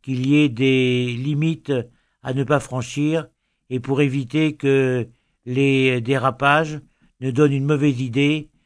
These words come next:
des acteurs de la vie politique, de la vie médiatique et de la vie sondagique. L'avenir, euh, demain,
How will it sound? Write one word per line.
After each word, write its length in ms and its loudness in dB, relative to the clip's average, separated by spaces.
des 340 0
acteurs 640 4
de 240 -2
la 160 2
vie 140 -4
politique, 600 -4
de 60 -4
la 100 2
vie 120 0
médiatique 680 -2
et 80 -4
de 80 -2
la 60 2
vie 160 0
sondagique. 680 -4
L'avenir, 680 0
euh, 240 -2
demain, 600 -2